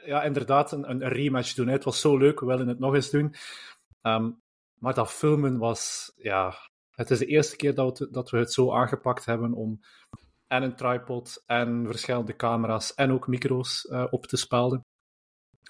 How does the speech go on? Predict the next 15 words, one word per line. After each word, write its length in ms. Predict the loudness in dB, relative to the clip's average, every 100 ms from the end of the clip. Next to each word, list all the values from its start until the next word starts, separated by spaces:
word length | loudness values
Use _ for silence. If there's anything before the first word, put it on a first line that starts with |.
| -20 _ _
Het 140 | -2
was 160 | 0 2
niet 160 | 0 0
evident 560 | -2 -2 -4 -4 -10 -20 _ -6
om, 260 | -4 -2
ehm, 460 | -2 -2 -4 -6 -10 -16 _ _ -10
om 240 | -10 -4
en 200 | -2 0
goed 180 | -2 -6
te 80 | -8
filmen 400 | -4 -2 -2 -4
en 160 | -4
goed 160 | -2 -4
te 80 | -6
spelen. 440 | -6 -2 -2 -4